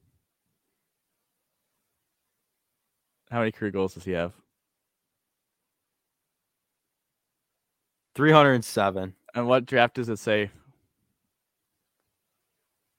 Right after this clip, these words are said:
Speaker 1: To the
Speaker 2: Uh,
Speaker 1: left.
Speaker 2: draft twenty ten,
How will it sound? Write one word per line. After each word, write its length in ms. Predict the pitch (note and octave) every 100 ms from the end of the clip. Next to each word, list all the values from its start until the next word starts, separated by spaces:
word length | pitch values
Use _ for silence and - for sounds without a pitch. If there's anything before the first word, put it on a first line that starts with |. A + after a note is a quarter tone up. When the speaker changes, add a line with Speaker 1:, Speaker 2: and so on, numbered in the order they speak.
| _ _ _ _ _ _ _ _ _
Speaker 1:
To 60 |
the 40 | G2
Speaker 2:
Uh, 520 | G#2 G#2 G2+ G2+ G#2 G2+
Speaker 1:
left. 120 | -
Speaker 2:
draft 320 | - A#2 A2
twenty 280 | - A#2+ A#2
ten, 420 | - A2+ G2 F#2+